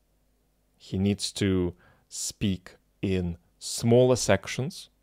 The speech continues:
He needs to stop trying to remember three things at the same time.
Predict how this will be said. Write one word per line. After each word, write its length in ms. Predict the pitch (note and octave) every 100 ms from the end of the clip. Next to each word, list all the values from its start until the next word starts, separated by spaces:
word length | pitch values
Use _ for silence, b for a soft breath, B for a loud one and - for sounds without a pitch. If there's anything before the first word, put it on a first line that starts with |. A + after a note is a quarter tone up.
| _ _ _ b b b
He 200 | - G#2+
needs 260 | G#2+ -
to 100 | A2
stop 320 | - - -
trying 260 | - A2 G#2+
to 120 | A2
remember 360 | A2 G#2+ G#2 G2
three 280 | - G#2+ G2
things 460 | - F#2 F2+ - -
at 120 | F#2+
the 80 | -
same 280 | - F#2+ F2
time. 380 | - F2 F#2+